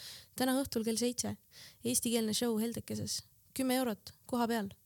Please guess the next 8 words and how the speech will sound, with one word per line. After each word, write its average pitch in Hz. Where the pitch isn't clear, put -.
sulas 226
või 220
kaardiga. 220
Maksad 233
praegu 226
või 220
vahepeal. 214
<laughs> -